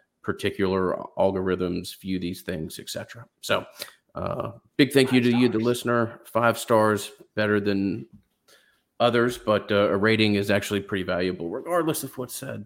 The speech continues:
Speaker 1: but that's just a little secret. Uh, nonetheless, big thanks for listening again. We'll be back with you in a week or so. Till then, I'm Ingram. He's Bud.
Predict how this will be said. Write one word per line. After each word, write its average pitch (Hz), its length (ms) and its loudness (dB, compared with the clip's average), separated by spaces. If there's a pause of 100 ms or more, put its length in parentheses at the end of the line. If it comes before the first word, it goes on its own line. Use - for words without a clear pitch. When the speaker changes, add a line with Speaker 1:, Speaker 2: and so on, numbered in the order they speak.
Speaker 1:
but 107 220 -16
that's - 240 -12
just - 240 -16
a 95 40 -12
little 76 200 -14
secret. 135 400 2 (340)
Uh, 104 360 2
nonetheless, 156 640 2
big 147 220 2
thanks - 400 -2 (260)
for 117 320 0
listening 117 340 -2
again. 110 400 0
We'll 127 120 0
be 123 100 0
back 117 320 0
with 110 140 -2
you 110 80 0
in 104 80 -2
a 104 40 -2
week 107 220 -4
or 98 60 -10
so. 101 420 -4 (380)
Till 113 160 2
then, 107 440 0 (320)
I'm 107 140 -2
Ingram. 101 460 -4 (260)
He's 107 240 -4
Bud. 101 380 0